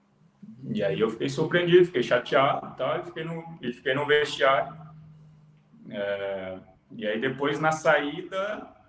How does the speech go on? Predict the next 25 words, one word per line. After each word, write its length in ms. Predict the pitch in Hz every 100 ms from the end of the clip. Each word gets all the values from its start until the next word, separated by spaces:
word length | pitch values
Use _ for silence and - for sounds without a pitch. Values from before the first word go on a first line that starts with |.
| _ _
na 180 | 113 113
saída 340 | 127 131 156
do 140 | 160
jogo, 340 | 127 147 185 165
ninguém 260 | 131 127
saía, 600 | 135 160 147 143 180 202
e 80 | 170
eu 120 | 160
fui 300 | 160 160 160
sair 340 | - 175 160 160
na 120 | 165
frente 300 | - 160 160
de 60 | -
todo 220 | 160 165
mundo 340 | 156 165 196 202
e 40 |
fui 140 | 196
pego 340 | 190 180 175 170
pela 200 | 147 143
imprensa, 580 | 139 139 147 175 - 123
e 140 | 113
aí 60 | 107
acabei 340 | 113 117 123
falando 440 | - 156 139 139 135
algumas, 600 | 113 113 107 - -